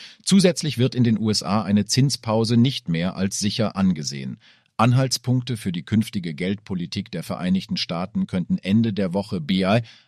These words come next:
einem Notenbankertreffen in Jackson Hole im Bundesstaat Wyoming bekannt gegeben werden.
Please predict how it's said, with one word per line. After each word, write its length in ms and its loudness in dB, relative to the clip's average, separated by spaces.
einem 240 6
Notenbankertreffen 1000 0
in 180 -2
Jackson 460 -2
Hole 240 -2
im 140 -2
Bundesstaat 600 -2
Wyoming 540 -2
bekannt 340 -8
gegeben 440 -8
werden. 280 -10